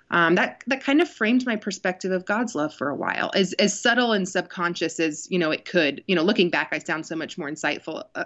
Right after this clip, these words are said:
you know, about it, I'm sure, as a teenager. Um, as a young teen, it was really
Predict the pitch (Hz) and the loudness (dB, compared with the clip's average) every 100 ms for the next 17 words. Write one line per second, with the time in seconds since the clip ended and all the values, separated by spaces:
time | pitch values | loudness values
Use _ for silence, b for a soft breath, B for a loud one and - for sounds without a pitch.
0 | - 208 180 175 170 156 160 160 175 - | 0 4 4 4 2 0 -2 -4 -4 0
1 | 175 165 175 - 190 175 143 147 147 B | 0 0 -4 0 2 2 2 -2 -2 B
2 | B B B B 170 160 160 165 170 165 | B B B B 0 2 2 2 4 4
3 | 160 - 196 180 160 - 165 160 165 156 | 2 -2 2 2 2 -2 0 2 4 4
4 | 156 | 2